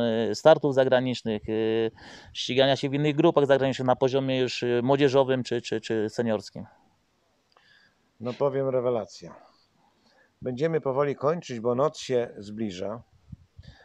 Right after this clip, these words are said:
Speaker 2: Ja dziękuję tobie, że znalazłeś czas, bo naprawdę tak na-, od kilku miesięcy próbowałem się z tobą spotkać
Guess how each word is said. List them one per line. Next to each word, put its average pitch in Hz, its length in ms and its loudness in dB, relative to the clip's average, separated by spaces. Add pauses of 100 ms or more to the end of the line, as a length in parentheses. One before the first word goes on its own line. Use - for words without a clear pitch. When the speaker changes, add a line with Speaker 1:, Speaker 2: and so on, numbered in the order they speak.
(120)
Speaker 2:
Ja 123 100 0
dziękuję 135 480 0
tobie, 139 360 0
że 120 280 0
znalazłeś 120 540 0
czas, 131 220 0
bo 127 100 -4
naprawdę 120 580 -4
tak 113 200 -6
na-, 120 180 -4
od 123 200 -8
kilku 156 300 -6
miesięcy 147 520 -2
próbowałem 123 560 -4
się 139 140 -6
z - 80 -14
tobą 156 340 -4 (300)
spotkać 143 880 -2